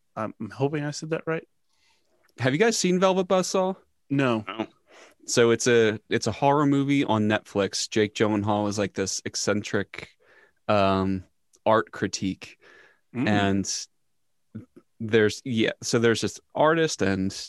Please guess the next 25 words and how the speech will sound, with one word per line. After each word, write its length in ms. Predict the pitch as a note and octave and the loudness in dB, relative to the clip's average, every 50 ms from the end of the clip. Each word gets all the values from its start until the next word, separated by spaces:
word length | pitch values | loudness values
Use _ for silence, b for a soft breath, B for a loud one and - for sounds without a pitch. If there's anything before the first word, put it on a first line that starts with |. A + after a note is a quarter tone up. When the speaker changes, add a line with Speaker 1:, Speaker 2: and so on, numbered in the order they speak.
| - _ _ _ _ - | -18 _ _ _ _ -2
Speaker 2:
things, 320 | A#2 A2 A2 G#2 - - - - - - | 0 0 0 -2 -4 -8 -12 -16 -16 -10
he 140 | A2 G#2+ | -8 -6
dies, 520 | G2+ G2+ A2+ A#2 A#2 A2+ A2+ A2 G#2+ G#2+ - | -2 0 2 2 2 2 0 0 -2 -4 -4
things 280 | - A2 G#2+ G#2+ G#2 | -4 -4 -2 -2 -4
go 180 | - - G#2 G2+ | -4 -4 -4 -2
wrong 520 | G2 A2 A#2+ B2 B2 B2 B2 A#2+ A#2+ A2+ - B B B B B B B B B | 0 0 2 2 4 4 2 2 0 -2 -4 B B B B B B B B B
with 200 | B A#2+ A2 - | B 0 0 0
his 240 | - A2 G2+ F#2+ G2 | 0 0 0 0 -2
work. 480 | G2+ G#2 G#2+ G#2+ A2+ A2+ - - - - - _ _ _ - | -2 0 0 0 0 -2 -4 -8 -16 -16 -18 _ _ _ -6
It, 160 | G#2+ F#2+ E2 - | -6 -6 -6 -4
they're, 160 | - A2+ G#2+ G2+ | -4 -2 0 0
like, 200 | G2+ G2 F#2 - | 0 -2 -2 -6
haunted 580 | - - - G#2 G2+ G#2 A2 - G#2+ G#2 - | -8 -4 -2 -2 0 0 -2 -2 -4 -6 -6
pieces 400 | - - G#2+ G2 - - A2+ G#2 | -6 -6 -6 -6 -6 -6 -8 -6
of 140 | G#2 F#2+ G2 | -6 -6 -6
work. 500 | G2 G2+ G2 G2+ G2+ G2 - - - - b b b b b b b b - | -6 -6 -4 -4 -6 -8 -10 -16 -20 -20 b b b b b b b b 0
Um, 400 | G#2+ G#2+ G#2 G#2 G2+ G2+ G2 F#2+ _ _ _ _ _ | 0 2 2 2 2 0 0 -4 _ _ _ _ _
it's, 300 | - C#3 C#3 - - - B B B B B B B | 2 2 2 0 -2 -10 B B B B B B B
it's 120 | C#3+ - | -4 -4
a 60 | - - - | -4 -4 -2
pretty 200 | C4 C4 B3+ G3+ | -2 0 0 -2
fucked 520 | - - - - - D#3+ D3+ - - - | -4 -8 -8 -2 0 0 0 0 2 2
up 160 | C#3 C#3 - | 2 2 2
movie. 560 | A#2+ A#2 A#2 A#2 A2+ G2+ G#2 - - G#2 G#2 - b b b b b b b | 2 4 4 4 4 2 0 0 -2 -2 -4 -8 b b b b b b b
Uh, 280 | - A2 G#2+ G#2 G#2 G2+ | 2 2 4 4 4 2